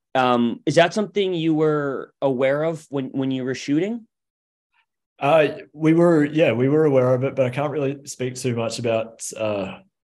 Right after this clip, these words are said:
Speaker 2: that. It's a private health matter for him, and I just
Speaker 1: Yeah.
Speaker 2: respect, or, yeah.
Speaker 1: Um, and I'm curious, you know, we, we, we mentioned him off the top, but how you, how you got hooked up with, with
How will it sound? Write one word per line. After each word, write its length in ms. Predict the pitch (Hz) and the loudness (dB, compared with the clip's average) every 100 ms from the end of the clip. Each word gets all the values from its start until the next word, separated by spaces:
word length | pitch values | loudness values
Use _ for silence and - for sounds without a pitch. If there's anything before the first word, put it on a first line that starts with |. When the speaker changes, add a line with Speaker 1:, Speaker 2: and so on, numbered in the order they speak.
| _ | _
Speaker 2:
that. 420 | - 117 113 107 110 | -16 -6 -4 -4 -6
It's 280 | 113 110 | -10 -6
a 240 | 123 110 101 - - | -2 -2 -2 -10 -4
private 320 | 120 123 - | -2 0 -2
health 220 | 131 - | -4 -2
matter 160 | 120 110 | -2 -2
for 260 | - 113 | 0 0
him, 120 | 107 | -2
and 200 | 104 98 | -6 -8
I 140 | 95 107 | -8 -10
just 340 | 104 - - _ _ _ _ | -10 -16 -18 _ _ _ _
Speaker 1:
Yeah. 60 | |
Speaker 2:
respect, 360 | 120 113 107 104 - | -8 -4 -4 -4 -6
or, 320 | 107 104 - | -6 -6 -8
yeah. 180 | - - - _ _ - _ _ _ _ _ _ _ | -14 -16 -16 _ _ -20 _ _ _ _ _ _ _
Speaker 1:
Um, 320 | 143 135 127 _ | -4 -2 -6 _
and 100 | 170 | -2
I'm 120 | 208 | 0
curious, 480 | - 285 285 175 156 | -4 -4 0 0 0
you 60 | |
know, 100 | 175 | -4
we, 240 | 156 160 156 | -2 -2 -4
we, 320 | 156 160 - | -6 -6 -6
we 120 | 151 | -6
mentioned 340 | 156 185 175 170 | -6 -6 -8 -4
him 80 | 151 | -4
off 160 | 143 | -4
the 80 | 147 | -10
top, 340 | - 180 170 | -6 -2 -2
but 180 | 139 127 | -2 -4
how 280 | 143 165 180 | -2 -2 0
you, 640 | 180 175 175 170 165 - - _ _ _ _ - - _ | 0 -2 -4 -4 -6 -10 -18 _ _ _ _ -20 -20 _
how 180 | - 156 | -6 0
you 140 | 165 | 0
got 120 | 160 143 | 2 0
hooked 220 | 151 151 | -2 0
up 200 | 151 143 | -2 0
with, 320 | 147 143 - | -4 -4 -8
with 240 | 127 139 | -8 -8